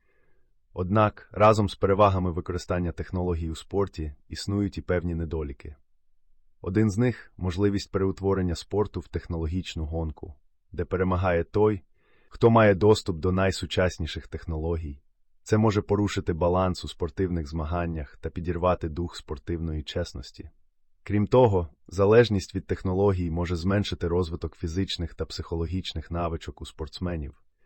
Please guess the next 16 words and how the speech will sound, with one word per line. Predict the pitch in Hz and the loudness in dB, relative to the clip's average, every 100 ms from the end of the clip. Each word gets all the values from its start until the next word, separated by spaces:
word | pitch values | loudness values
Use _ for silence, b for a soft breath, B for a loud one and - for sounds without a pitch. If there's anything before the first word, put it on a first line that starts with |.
| _ - _ _ _ - | _ -20 _ _ _ -6
Наприклад, | 95 92 135 - 87 - - | -2 4 4 4 -2 -4 -8
використання | 95 107 98 - 104 101 95 | -2 0 0 2 4 4 2
віртуальних | 87 87 98 92 95 87 - | 0 -2 2 4 4 2 -4
тренажерів | 95 87 82 95 95 85 - _ | -4 -4 2 2 2 0 -6 _
може | - 92 95 | -6 -2 -2
позбавити | - 92 82 95 90 - | -2 -2 2 2 2 -4
спортсменів | - 90 80 - 92 95 82 | -6 -8 -8 -4 -2 -2 -4
можливості | 82 82 90 95 92 - 82 | -4 -6 -2 -2 -2 -6 -8
відчути | 78 - 95 92 87 | -8 -6 -6 -4 -2
реальні | 85 82 92 87 | 0 2 0 -2
умови | 80 82 85 80 | -4 -4 -4 -6
гри | 76 85 80 - | -4 -4 -6 -8
та | - | -6
реакцію | 85 82 85 - 82 78 | -2 -2 -2 -4 -10 -10
співгравців. | - 80 71 78 73 - 80 67 _ _ _ _ _ _ _ _ _ | -8 -10 -6 -8 -8 -10 -10 -10 _ _ _ _ _ _ _ _ _
Також, | 95 101 90 - | 0 2 -2 -6